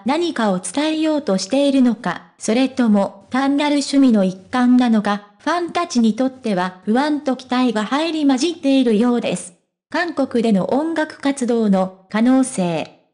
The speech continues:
一方で、平野紫耀が韓国で音楽活動を再開するという情報が浮上しています。これには、ジャニーズ事務所の性加害問題が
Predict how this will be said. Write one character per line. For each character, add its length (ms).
一 280
方 240
で、 380
平 360
野 120
紫 280
耀 220
が 360
韓 220
国 300
で 260
音 240
楽 260
活 280
動 200
を 320
再 320
開 280
す 160
る 100
と 160
い 200
う 80
情 260
報 260
が 300
浮 80
上 220
し 100
て 80
い 140
ま 160
す。 180
こ 120
れ 140
に 200
は、 240
ジ 120
ャ 40
ニ 120
ー 180
ズ 100
事 100
務 200
所 200
の 120
性 260
加 160
害 200
問 240
題 240
が 220